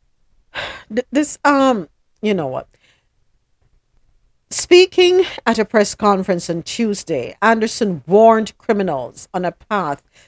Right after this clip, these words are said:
to cause mayhem that they will be met by the security forces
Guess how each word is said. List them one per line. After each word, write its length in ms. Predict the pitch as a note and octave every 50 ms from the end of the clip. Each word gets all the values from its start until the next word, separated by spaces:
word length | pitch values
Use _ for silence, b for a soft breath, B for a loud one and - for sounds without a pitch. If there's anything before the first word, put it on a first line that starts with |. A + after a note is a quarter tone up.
| b -
to 100 | - F#3+
cause 460 | - - G#3 F3+ E3+ E3 D#3+ - -
mayhem 720 | F3 F3 F#3 G3 G#3 G#3 G3+ G3 F#3+ F3 D3+ D#3+ G#3 G3+
that 320 | F#3+ F3 E3 - E3+ D#3
they 200 | G3 G3 G3+ F#3+
will 520 | E3+ D#3 C#3+ C#3 C#3 G#3 C4+ D4+ E4+ F4+ D4+
be 240 | A3 G#3 A#3+ A#3 G#3+
met 560 | G3 F#3+ G3 F3+ D3 A#2 _ - - - - _ _ _ _ _ _ _ _ _ _ _ _ _ _ _ _ _ _ _ -
by 220 | F#3 G3 A#3+ C4
the 100 | A#3+ B3+
security 540 | A#3+ - G3+ - - G3+ G3 F3+ E3+ - D#3
forces 600 | - _ - F3+ F3 E3 - - E3+ E3 -